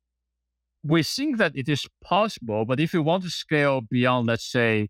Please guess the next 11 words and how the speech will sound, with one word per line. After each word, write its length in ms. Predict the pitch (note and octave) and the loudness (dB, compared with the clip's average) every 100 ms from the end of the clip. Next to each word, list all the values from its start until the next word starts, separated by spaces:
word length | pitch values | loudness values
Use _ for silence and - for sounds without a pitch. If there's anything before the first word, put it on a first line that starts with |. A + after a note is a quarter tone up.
| - _ _ _ _ A#2 | -8 _ _ _ _ 0
I 60 | |
don't 140 | A2+ G2+ | 2 2
know, 120 | F#2 - | -2 -4
like, 140 | G#2 A2 | -4 0
one 180 | C3 | 0
thousand 360 | B2+ A#2+ A2+ F#2+ | 2 0 -2 -6
shards, 580 | - G3 E3+ B2+ - - _ _ _ _ - | -2 0 2 0 -6 -18 _ _ _ _ -2
uh, 380 | A#2 G#2+ G#2 G#2+ | 0 2 2 0
it 160 | C3 A#2 - _ | -2 -4 -8 _
definitely 720 | C#3 C3+ - B2 A#2 A2+ A2 G2+ _ _ _ | 0 0 0 2 2 2 2 -2 _ _ _
becomes, 680 | - G#2 - A2 A2 G2 - | -2 0 2 2 0 -4 -10